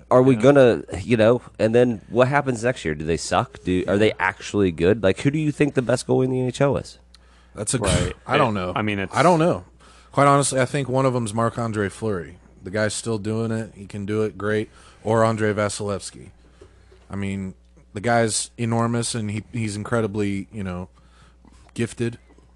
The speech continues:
Speaker 1: But also just
Speaker 3: Athletically.
Speaker 1: has these games where you're like, you know, is, is, you know, we obviously know he's good. He's done it for a long time, but, like, there are some times where you're just like, "Man, he just, wh-,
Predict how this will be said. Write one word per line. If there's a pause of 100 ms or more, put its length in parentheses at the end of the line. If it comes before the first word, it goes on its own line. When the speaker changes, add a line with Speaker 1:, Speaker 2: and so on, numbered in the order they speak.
(300)
Speaker 1:
But
also
just
Speaker 3:
Athletically.
Speaker 1:
has
these
games
where
you're
like, (320)
you
know,
is,
is, (540)
you
know,
we
obviously
know
he's
good.
He's
done
it
for
a
long
time,
but,
like,
there
are
some
times
where
you're
just
like,
"Man,
he
just, (680)
wh-,